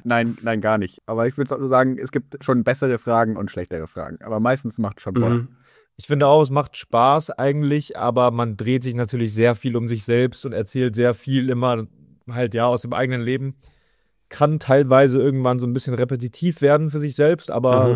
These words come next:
Speaker 2: Mhm.
Speaker 3: man ist auch immer wieder überrascht, dass dann doch irgendwie neue Fragen aufkommen, die man noch nicht gehört hat. Also,
Speaker 2: Mhm.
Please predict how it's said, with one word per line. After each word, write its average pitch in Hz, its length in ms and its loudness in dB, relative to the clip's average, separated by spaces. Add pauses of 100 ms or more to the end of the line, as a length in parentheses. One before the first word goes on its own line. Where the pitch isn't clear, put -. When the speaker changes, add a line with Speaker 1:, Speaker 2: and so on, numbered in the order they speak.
(100)
Speaker 2:
Mhm. 117 180 -12
Speaker 3:
man 123 180 -2
ist 120 120 -8
auch 120 120 -2
immer 120 180 0
wieder 113 160 0
überrascht, 107 560 -4
dass 107 240 -6
dann 107 320 -4
doch 104 240 -4
irgendwie 107 260 -4
neue 104 240 2
Fragen 104 320 0
aufkommen, 104 340 -2
die 104 80 2
man 101 120 2
noch 101 100 2
nicht 101 160 -4
gehört 101 300 -2
hat. 101 160 -8
Also, 98 280 -4 (420)
Speaker 2:
Mhm. 110 300 -2